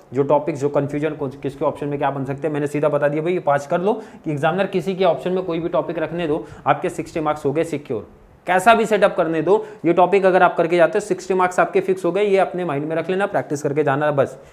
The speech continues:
ये कंडीशन है। नेक्स्ट है, आ जाओ शॉर्ट नोट्स को लेके सबसे बड़ी प्रॉब्लम क्रिएट होती है। तो शॉर्ट नोट्स में कुछ इंपॉर्टेंट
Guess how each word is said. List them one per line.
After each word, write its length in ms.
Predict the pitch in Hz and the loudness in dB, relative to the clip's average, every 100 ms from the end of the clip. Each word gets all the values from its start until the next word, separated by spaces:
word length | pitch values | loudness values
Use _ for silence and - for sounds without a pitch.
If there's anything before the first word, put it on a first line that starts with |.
| - - | -20 -6
ये 100 | 156 | -2
कंडीशन 440 | 170 135 131 127 110 | 0 0 0 -2 -6
है। 160 | 104 - - - - | -8 -12 -20 -20 -10
नेक्स्ट 280 | 135 170 - | -6 -4 0
है, 240 | 202 202 - - | 0 0 -10 0
आ 80 | 143 | 2
जाओ 160 | 170 | 2
शॉर्ट 340 | 180 175 165 196 | 2 4 4 4
नोट्स 200 | 196 196 | 0 4
को 100 | 196 | 4
लेके 240 | 185 190 | 4 2
सबसे 280 | 180 156 180 | 0 0 2
बड़ी 180 | 165 165 | 2 2
प्रॉब्लम 340 | 160 147 156 | 2 2 0
क्रिएट 320 | 151 143 147 | 0 2 2
होती 280 | 139 135 147 | 2 0 0
है। 160 | 139 160 135 - - - | 4 2 2 -10 -10 -6
तो 60 | |
शॉर्ट 320 | 139 139 131 139 | 0 2 2 0
नोट्स 280 | 165 165 | -4 -4
में 180 | 160 170 - - - | -6 -6 -10 -20 -4
कुछ 240 | 190 - - 151 | -4 -4 -10 -8
इंपॉर्टेंट 600 | 156 160 156 160 165 | -2 2 2 2 -4